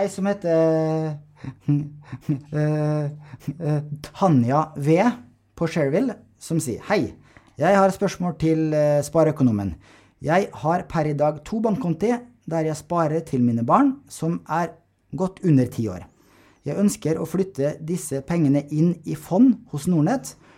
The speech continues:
og la dem stå der ganske urørt til barna en dag skal kjøpe bolig,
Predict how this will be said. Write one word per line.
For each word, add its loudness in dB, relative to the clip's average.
og 0
la 4
dem 2
stå -4
der 0
ganske 0
urørt 0
til -2
barna 2
en 2
dag 0
skal -8
kjøpe -4
bolig, 0